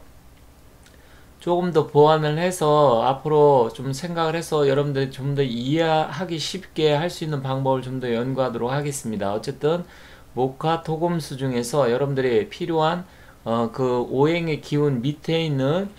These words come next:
숫자를 행운의 로또 번호로 고르시면 된다는 점, 그리고 제가 일 차적으로 다섯 개에서 많게는 아홉 개까지 삭제 번호로 삭제를 시키고 나머지,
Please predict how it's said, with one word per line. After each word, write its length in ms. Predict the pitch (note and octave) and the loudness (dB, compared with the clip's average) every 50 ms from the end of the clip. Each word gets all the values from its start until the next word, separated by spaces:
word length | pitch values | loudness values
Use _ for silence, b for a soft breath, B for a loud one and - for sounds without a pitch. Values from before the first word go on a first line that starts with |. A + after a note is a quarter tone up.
| B B B B B B - - | B B B B B B -20 -20
숫자를 680 | - - - E3+ D#3 - - E3 D#3 D3+ D#3 E3 E3+ D#3+ | -18 -12 -12 -10 -8 -2 0 0 2 4 2 2 2 0
행운의 380 | D3+ F3 F3 F3 F3 E3 D#3+ | -2 -4 -4 -4 -2 -2 -2
로또 340 | D3 B2 B2 C3 C3 - C#3 | -2 -2 -2 -4 -4 -6 -4
번호로 300 | C3 C3 B2+ A#2+ A#2+ A2 | -2 0 0 0 -2 -4
고르시면 640 | G#2+ - A#2+ A#2 C3 C3 C3 - C#3 B2+ A#2+ A2+ A2 | -4 -6 -6 -4 -4 -4 -4 -6 -6 -4 -4 -4 -4
된다는 480 | B2 A#2+ B2+ B2+ C3 B2+ B2 A#2+ A2+ | -4 -4 -2 -2 -2 -2 -2 -2 -4
점, 400 | G2+ A2+ G#2 A2 B2 D3 E3 F3 B B B B B B B - | -2 -2 0 0 0 0 -2 -4 B B B B B B B -8
그리고 300 | - C3 C#3 C3+ C#3+ C#3 | -4 -2 0 2 0 0
제가 400 | C#3 - C#3+ C#3 C#3 D3 D3 C#3+ | 0 0 0 4 6 6 6 6
일 220 | C3+ C3 D3 D#3 D3+ | 4 2 0 -2 -2
차적으로 720 | - E3 D#3+ D#3+ C#3+ C#3+ C3 B2 C3 C3 D3+ D#3 D#3+ D#3+ | -2 0 0 2 2 0 0 2 2 4 4 4 2 0
다섯 460 | - C3+ C#3 C#3 C#3 D#3+ D#3 - - | -2 -4 -4 -2 -2 -4 -6 -4 -2
개에서 340 | D3+ C3+ C3 C3 C3 - C3 | 0 0 0 0 -2 -2 -2
많게는 560 | A#2+ A#2+ B2 C3+ C#3 C#3 - C#3+ C3+ C#3+ C#3+ | 0 0 0 0 -2 -4 -4 -2 -2 -2 -2
아홉 360 | C#3 C3 A#2+ B2 C3+ C#3+ C#3 | -2 0 2 2 2 2 0
개까지 640 | - D#3 D3 - C#3+ C3+ B2+ A#2 B2+ C#3+ C3+ A2+ G#2 B B B B B B | -4 -6 -2 0 0 0 0 0 0 0 0 0 0 B B B B B B
삭제 460 | - - - F3 F3 - - F#3 F3+ | -14 -8 -8 -8 -6 -4 -2 -2 0
번호로 500 | D#3 D#3+ D3+ D3 C#3+ C3 C3 C3 B2+ B2+ | 2 2 0 2 0 0 0 -2 -2 -4
삭제를 440 | C3 - D3+ - - - E3+ D3+ C#3+ | -6 -10 -16 -16 -10 -6 -4 -4 -4
시키고 680 | C#3 - - - - - E3+ D3 - D3+ D#3 D3 C3 | -4 -6 -12 -12 -14 -12 -12 -6 -2 0 2 2 2
나머지, 720 | A2 G#2+ A2 B2 C3+ D3 D3 C#3 D3 E3 F3 F3+ F#3 | 2 0 0 0 0 0 -2 -2 -2 -2 -2 -2 -2